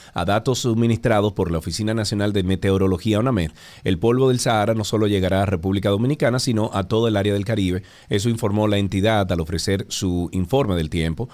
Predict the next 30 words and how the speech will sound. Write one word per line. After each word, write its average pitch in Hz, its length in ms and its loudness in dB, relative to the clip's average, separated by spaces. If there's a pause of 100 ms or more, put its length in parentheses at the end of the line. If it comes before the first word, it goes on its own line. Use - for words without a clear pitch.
(180)
Señaló 82 400 -2
que 98 140 -2
el 82 100 -2
fenómeno 92 420 0
es 87 80 -2
propio 110 540 -2
de 80 220 -4
esta 85 240 -2
época 82 720 -4
del 87 240 -2
año, 107 320 0 (320)
ya 85 120 -2
que 87 120 -4
se 90 80 -4
acerca 95 340 -2
la 87 100 -2
temporada 82 420 -2
ciclónica. 127 640 -2 (260)
Recordemos 95 520 0
también 117 480 2
que 90 400 0
el 85 320 0
polvo 101 300 0
del 98 80 0
Sahara 98 340 0
está 90 180 -4
compuesto 95 460 -2
de 90 100 0
pequeñas 92 380 -2
partículas 90 680 -4